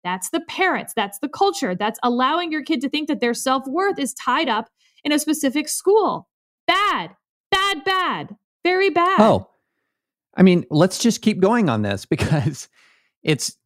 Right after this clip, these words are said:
Speaker 2: it's parents and also it's a school administrators, guidance counselors, et cetera. So you have a co-, you have a category of high school in, in the United States of America that is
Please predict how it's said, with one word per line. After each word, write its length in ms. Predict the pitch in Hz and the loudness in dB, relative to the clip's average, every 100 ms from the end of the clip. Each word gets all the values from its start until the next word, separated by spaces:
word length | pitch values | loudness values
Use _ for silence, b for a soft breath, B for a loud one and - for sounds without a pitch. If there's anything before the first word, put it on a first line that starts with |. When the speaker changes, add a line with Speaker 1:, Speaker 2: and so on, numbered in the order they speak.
| _ - | _ -4
Speaker 2:
it's 200 | 123 - | -4 -4
parents 480 | - 180 208 233 - | -2 2 2 0 0
and 200 | 151 139 | 0 0
also 440 | - 151 175 190 | 0 -2 2 2
it's 140 | 180 131 | 2 0
a 100 | 113 | -4
school 340 | - - 160 143 | -6 0 2 2
administrators, 760 | 120 143 156 - 160 165 156 | 2 0 0 0 0 0 -2
guidance 440 | - 120 131 143 | -2 0 0 -2
counselors, 580 | - 160 156 - 165 143 | -2 -4 -2 -2 -2 -2
et 80 | 120 | -4
cetera. 340 | - 127 151 | -2 -2 -2
So 140 | 143 143 | -2 0
you 60 | |
have 200 | 143 190 | 0 0
a 100 | 196 | 0
co-, 200 | - - - | -4 -6 -6
you 180 | 143 160 | -2 0
have 100 | 196 | 0
a 60 | |
category 680 | - - 151 147 160 151 127 | -4 -4 -2 -2 0 0 0
of 80 | 113 | -2
high 200 | 117 120 | -2 -4
school 360 | - 117 104 | -2 0 0
in, 200 | 101 101 - | 0 0 -2
in 100 | 104 | -4
the 100 | 110 | 0
United 260 | 107 107 | 0 -2
States 300 | 101 - 104 | -4 -4 -4
of 60 | - | -2
America 380 | 101 110 107 95 | -2 0 -2 -4
that 140 | 104 | -4
is 240 | 104 98 | -4 -4